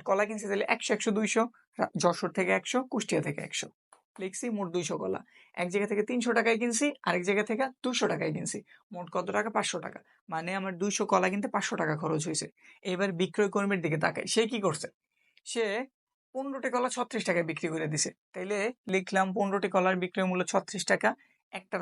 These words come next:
কম হইব, দুশোটার বেশি হইব। Finally জানলাম চারশো আশি টাকা, কিন্তু আমরা তো কিনছিলামই পাঁচশো টাকায়, আর সরি, আমাদের ব্যবসায়ী কিনছিল কত টাকায়? পাঁচশো টাকায়, আর আমাদের বিক্রয় কর্মী চারশো আশি টাকায় বিক্রি করে দিছে। ব্যবসায়ী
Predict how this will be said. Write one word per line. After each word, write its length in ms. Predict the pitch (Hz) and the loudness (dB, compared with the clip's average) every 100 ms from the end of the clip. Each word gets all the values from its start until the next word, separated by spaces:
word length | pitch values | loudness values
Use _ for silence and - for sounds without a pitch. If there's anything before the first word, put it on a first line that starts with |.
| 180 | 2
কম 120 | 190 190 | 2 2
হইব, 160 | 190 240 214 | 2 2 0
দুশোটার 340 | 233 247 240 247 | 0 2 2 2
বেশি 140 | 240 233 | 2 2
হইব। 120 | 220 240 _ _ _ _ _ _ _ 170 | 2 -2 _ _ _ _ _ _ _ -6
Finally 380 | 160 160 170 170 | -4 -4 -4 0
জানলাম 260 | 175 185 202 | 2 2 2
চারশো 280 | 202 185 180 160 | 2 2 0 0
আশি 120 | 185 - | 0 -2
টাকা, 160 | - - - - - | -2 -8 -16 -20 -10
কিন্তু 160 | 214 226 | -6 -2
আমরা 120 | 240 240 | -2 -4
তো 40 | 226 | -2
কিনছিলামই 460 | 269 262 254 262 269 | -2 0 2 2 2
পাঁচশো 220 | 233 - 175 | 2 2 0
টাকায়, 220 | 151 - - _ _ _ _ _ - | 0 -4 -6 _ _ _ _ _ -6
আর 240 | 170 226 - _ _ - | -2 -2 -6 _ _ -8
সরি, 320 | 185 165 156 _ - | -4 -4 -8 _ 2
আমাদের 220 | 170 175 175 | 4 4 4
ব্যবসায়ী 360 | 196 196 226 214 214 | 4 4 2 0 0
কিনছিল 280 | 254 240 247 240 | 0 2 2 4
কত 100 | 233 233 240 | 4 4 4
টাকায়? 200 | 277 269 | 4 4
পাঁচশো 220 | 240 - 156 | 4 6 4
টাকায়, 220 | 151 - - - - _ - 190 | 4 0 -6 -20 -20 _ -8 -4
আর 120 | 190 190 | -2 -4
আমাদের 200 | 196 202 170 | -4 -4 -2
বিক্রয় 300 | 214 254 254 | -2 0 2
কর্মী 160 | 254 240 233 | 2 4 4
চারশো 200 | 214 226 | 4 2
আশি 140 | 190 226 | 2 0
টাকায় 180 | 226 214 | 2 0
বিক্রি 160 | 214 196 | -2 2
করে 140 | 170 156 | 2 2
দিছে। 180 | - - - _ 190 | 0 -4 -8 _ -4
ব্যবসায়ী 280 | 180 220 | -2 0